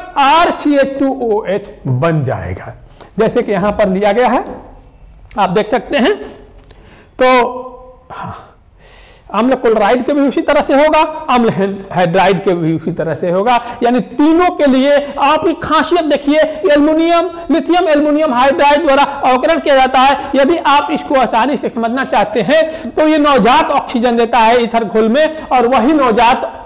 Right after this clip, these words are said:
हाइड्रोजन इसके साथ अभिक्रिया करता है और करके अल्कोहल देता है। इसके बाद आता है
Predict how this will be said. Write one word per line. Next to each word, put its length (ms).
हाइड्रोजन 1000
इसके 360
साथ 680
अभिक्रिया 580
करता 360
है 320
और 120
करके 380
अल्कोहल 500
देता 300
है। 220
इसके 300
बाद 220
आता 240
है 440